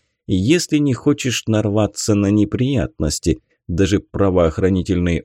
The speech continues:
органы не любят заезжать туда, и жители того района самостоятельно решают свои проблемы. А вот если посмотреть в противоположную сторону,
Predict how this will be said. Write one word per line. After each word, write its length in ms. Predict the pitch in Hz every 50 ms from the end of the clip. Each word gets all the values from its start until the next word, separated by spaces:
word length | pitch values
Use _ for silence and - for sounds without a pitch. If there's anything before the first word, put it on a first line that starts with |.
| _
органы 540 | _ 107 127 135 131 104 87 110 98 98 98
не 140 | 98 104 107
любят 360 | 104 110 98 - 95 90 80
заезжать 640 | - 104 101 101 110 113 117 131 135 110 95 - _
туда, 440 | - 101 85 87 87 82 76 82 - -
и 140 | - 95 95
жители 360 | 95 151 160 - 180 175 170
того 300 | 156 - 143 131 131 117
района 420 | 104 95 104 139 180 175 156 143
самостоятельно 1160 | 131 - - 165 160 165 165 156 - - - 147 131 139 147 151 147 - - - 143 131 127 113
решают 600 | 107 104 92 - - 101 110 107 98 95 - _
свои 560 | - - - - 113 107 104 110 104 98 85 80
проблемы. 800 | - _ 104 104 110 110 113 113 110 101 85 - 78 73 - - _ _ _ _ _ _ _ _ _ _ _ _ _ _
А 120 | - 92 95
вот 220 | 110 123 120 -
если 300 | 170 196 214 202 - 175
посмотреть 720 | 156 - 151 139 - - 135 123 - - 156 151 147 - -
в 140 | _ _ _ _
противоположную 1300 | 107 117 113 107 - 101 98 95 95 - - 90 95 110 151 202 208 185 143 107 113 107 92 92 90
сторону, 720 | - - - - _ 110 98 87 85 80 78 78 73 73